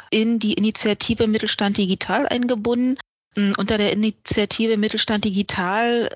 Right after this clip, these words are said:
agieren siebenundzwanzig Zentren, teilweise noch Mittelstand vier null Kompetenzzentren, so wie wir eins sind, ähm, zum großen Teil auch schon Mittelstand Digitalzentren. So gibt es seit Anfang Juni das, äh, Mittelstand Digitalzentrum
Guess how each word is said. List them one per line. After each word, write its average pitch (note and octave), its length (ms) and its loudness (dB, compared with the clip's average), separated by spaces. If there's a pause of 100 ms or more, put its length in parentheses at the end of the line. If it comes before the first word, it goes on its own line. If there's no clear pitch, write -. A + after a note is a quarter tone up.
agieren A#3+ 720 0
siebenundzwanzig A3 1300 0
Zentren, C#4+ 760 0
teilweise B3 540 0
noch A3+ 240 -2
Mittelstand A3+ 480 0
vier G#3 140 0
null A#3 160 0
Kompetenzzentren, B3 880 0
so A3+ 120 0
wie F#3+ 160 -2
wir A3+ 200 0
eins B3 280 -2
sind, A#3+ 320 0
ähm, G#3 200 0
zum G#3+ 180 0
großen A3+ 380 0
Teil A#3 260 0
auch G#3 200 -2
schon G#3 340 0
Mittelstand G#3 520 0
Digitalzentren. A#3+ 1200 0
So A3 140 0
gibt G#3 340 -4
es - 300 0
seit G3+ 360 -2
Anfang G3+ 360 0
Juni A#3 640 0
das, G3+ 300 0
äh, G3 160 0
Mittelstand G#3 500 0
Digitalzentrum G#3+ 1400 0